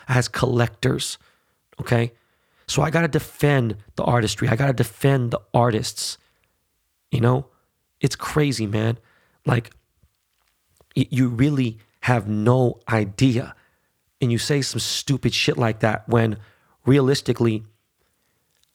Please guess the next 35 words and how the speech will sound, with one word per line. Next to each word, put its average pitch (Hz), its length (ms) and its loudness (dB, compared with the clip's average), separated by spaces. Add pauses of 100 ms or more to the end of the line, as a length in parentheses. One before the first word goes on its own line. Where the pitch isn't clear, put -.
(180)
I've 123 200 2
helped 127 240 0
so - 320 -2
many 135 180 0
people 110 560 -2 (180)
make 120 300 2
money 123 240 2
from 117 160 -6
this 104 160 -2
project, 104 560 -2 (440)
all 107 100 2
right? 123 200 0 (800)
Like, 123 300 0 (220)
for - 220 -2
you 110 160 2
to 143 80 0
spend, 147 360 -2
you 127 60 -12
can't, - 160 -8
what, 170 160 0
where 226 60 -4
the 262 80 -2
fuck - 400 -4
else 139 160 0
can - 160 -6
you 123 80 0
spend 123 260 0
twenty 123 220 0
bucks 117 180 0
or - 40 -6
something 113 320 0 (260)
that's 117 200 2
cool - 220 0
on 117 160 2
art 117 240 -2